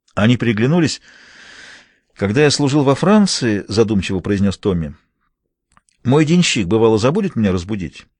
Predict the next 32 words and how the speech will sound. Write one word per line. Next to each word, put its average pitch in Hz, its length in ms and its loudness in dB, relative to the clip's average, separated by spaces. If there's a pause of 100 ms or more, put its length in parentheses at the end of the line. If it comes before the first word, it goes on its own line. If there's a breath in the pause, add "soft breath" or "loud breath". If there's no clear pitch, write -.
(320)
и 131 100 -4
оправдывается 160 720 0
потом, 120 260 0
что, 110 180 -4
мол, 123 120 -2
понять 160 500 -2
не 180 140 0
может, 170 320 -4
что - 260 -4
с - 80 -6
ним 165 120 -4
такое 165 300 -2
сделалось". 147 600 -6 (220)
Я, 117 160 -4
конечно, 151 300 -4
ему 151 100 0
не 160 120 -2
верил. 82 320 -4 (760)
Не 139 140 -4
знаю, 151 380 2
врал 147 320 0
он 127 120 0
или 123 160 -2
нет, 160 240 -2 (880 soft breath)
а 98 100 -2
такое 135 300 -2
ощущение 131 480 -4
возможно. 110 520 -4
Сейчас - 240 -8
я 123 80 -4
это 117 120 -8
понял. 107 360 -8